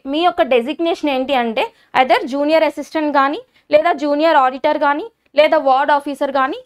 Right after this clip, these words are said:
ఇలాంటి డెసిగ్నేషన్స్ వస్తాయి. మ్యాక్సిమం గ్రూప్ ఫోర్ జాబ్ అంటే జూనియర్ అసిస్టెంట్ జాబ్, ఇది అందరికీ తెలుసు. But ఒకసారి, ఆ, చెప్పాలి కాబట్టి చెప్తున్నాం. So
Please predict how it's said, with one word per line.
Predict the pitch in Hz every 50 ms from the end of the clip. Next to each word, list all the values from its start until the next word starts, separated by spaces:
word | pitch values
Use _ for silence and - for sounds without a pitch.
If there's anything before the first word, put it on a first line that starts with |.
| _ 269 285
ఇలాంటి | 302 320 320 339 330 359 349 247 240 311
డెసిగ్నేషన్స్ | 277 269 302 269 247 302 277 269 - 302 302 - 254
వస్తాయి. | 233 - - 202 - - 240 240
మ్యాక్సిమం | 240 247 269 262 254 302 330 339 415 466 302
గ్రూప్ | 277 294 311 330 320 -
ఫోర్ | 349 339 339 262 285
జాబ్ | 269 254 262 262 269
అంటే | 269 277 427 494 392 302
జూనియర్ | 294 285 285 294 294 285 262
అసిస్టెంట్ | 262 - _ - 277 269 262 247
జాబ్, | 202 - - _ _ _ _ _ -
ఇది | 262 277 269
అందరికీ | 269 269 302 302 - 349 349
తెలుసు. | 320 285 294 285 - 480 392 254
But | 214 - - - 220 - - _ _ 247
ఒకసారి, | 262 - - - 311 294 302 403 605 698 587 _ _ _ _ _ _ _ _ _ _ -
ఆ, | 226 226 226 226 226 226 233 - _ _ _ _
చెప్పాలి | 294 277 - 302 302 311 311
కాబట్టి | 302 320 311 - 247
చెప్తున్నాం. | - _ - 269 247 247 339 494 _ _ _ _ _ _ _ _
So | 311